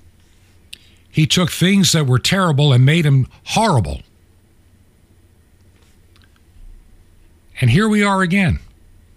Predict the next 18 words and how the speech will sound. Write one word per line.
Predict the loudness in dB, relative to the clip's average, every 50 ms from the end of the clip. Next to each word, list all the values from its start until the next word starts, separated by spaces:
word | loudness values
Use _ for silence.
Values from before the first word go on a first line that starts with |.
| _ _ _ _ _ _ _ _ _ _ _ _ -20 -20 -20 -20 -20 _ _ -14 -8
Just | -6 -6 -4 -2
like | -2 -2 -2 -2
Ronald | 0 0 0 0 0 0 0 0 0
Reagan, | 0 0 0 2 2 2 2 0 0 -4 -8 -16 _ _ _ -20 -20 -20 -20 -20 -20 _ -20 -20 -20 -20 _ _ _ _ _ _ _ _ _ _ _ _ _ _ _ _ _ _ _ _ _ _ _ _ _
just | -8 -6 -2
like | -2 -2 0
Ronald | 0 0 0 0 0 0 0 2
Reagan | 2 0 0 0 0 0 2
in | 2 0 0
eighty, | 0 0 -2 -2 -2 -2 -6 -8 -10 -14 _ _ _ _ -20 _ _ _ _ _ -20 -20 -20 -20 -20 -20 -20 _ _ _ _ _ _ _ _ _ -20 -20 _ -20 -20 _ -20 _ _ _ -16 -10
people | -6 -4 -4 -2 -2 0
are | 0 0
hoping | 2 2 0 0 -2 0 2 2 2
for | 2 0 2 2 2 4 4 4 2 2 0 -4 -10 -20 -20 -20 -20 _ -20 _ _ _ _ _ _ _ _ _ _ -20 -20 -12
things | -6 -4 -2 0 0 0 0
to | 0 -2
get | -4 -2 -2 0
better. | 0 0 0 0 -2 -4